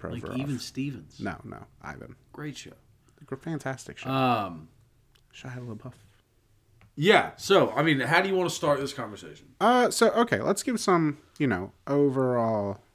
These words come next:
Speaker 2: like, we can dive a little bit more into the context. Uh,
Speaker 1: Okay.
Speaker 2: the N H L has a Pride Night, uh, that is synonymous with the phrase "hockey is for everyone."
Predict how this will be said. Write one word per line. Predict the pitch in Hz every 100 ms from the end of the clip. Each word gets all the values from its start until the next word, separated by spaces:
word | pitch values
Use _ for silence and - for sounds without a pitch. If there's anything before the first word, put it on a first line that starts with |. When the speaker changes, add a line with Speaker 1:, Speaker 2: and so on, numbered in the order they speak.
| _ _ - _ -
Speaker 2:
like, | 135
we | 185
can | 190 202 165 -
dive | 135 120 113
a | 117
little | 110 107
bit | 104 110
more | 107 101
into | 98 98 101
the | 92
context. | - 95 95 107 104 -
Uh, | 104 107
Speaker 1:
Okay. | 110 - - _
Speaker 2:
the | 151
N | 156
H | 165 -
L | 143
has | 127 123
a | 123
Pride | - 110 104
Night, | 107 104 107 -
uh, | 110 104 101 98 - 104 -
that | 85 98 98 - _
is | 110 104 104 101 - - _
synonymous | - 117 110 107 107 107 107 -
with | 127 113 -
the | 113
phrase | - 110 101 98 -
"hockey | - 104 95 107 98
is | 95
for | - 98
everyone." | 101 120 110 110 113